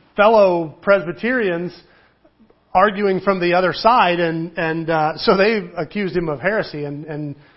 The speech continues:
and he had to go and defend himself. Both times he was acquitted, and they found that his theology was sound. But, but from all this, he comes up with this theory, this, this, uh,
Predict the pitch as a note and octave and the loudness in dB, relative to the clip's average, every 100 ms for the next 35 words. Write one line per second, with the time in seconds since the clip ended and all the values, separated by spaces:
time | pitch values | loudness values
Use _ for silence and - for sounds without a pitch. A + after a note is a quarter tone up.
0 | _ _ - D#3+ E3 F3 D#3+ E3+ E3 D#3 | _ _ -12 -8 -4 -4 -2 0 0 0
1 | F#3+ F3 F#3 D#3+ G3+ A3 F#3 F3+ D3+ F3+ | -4 -2 -2 6 6 6 4 2 -2 -4
2 | F3 D3+ - - E3+ F3 E3+ D#3+ D#3 D#3 | -4 -4 -8 -2 0 0 -6 -6 -6 -2
3 | D#3+ E3 D#3+ D#3 - - E3 D#3 C#3+ D#3+ | -2 -2 -6 -8 -14 -6 -2 -2 -4 -8
4 | D3+ - D3+ D#3 E3 D3+ - - _ _ | -8 -8 -8 -6 -6 -8 -12 -20 _ _
5 | _ _ D#3+ F#3+ - D4+ F4 D4 G3+ D3+ | _ _ -4 -4 2 4 4 4 2 0
6 | D3+ D#3+ - - _ _ _ _ _ _ | -2 -4 -8 -20 _ _ _ _ _ _
7 | _ _ - F#3+ A3+ G3 G#3 F#3 F3 E3+ | _ _ -8 -2 0 2 0 0 -4 -6
8 | - F#3 E3+ D3+ D3 D3+ - - D#3+ - | -6 -4 -2 -4 -4 -6 -8 -6 -6 -6
9 | - - _ _ - D#3+ D3 | -12 -20 _ _ -4 -2 -2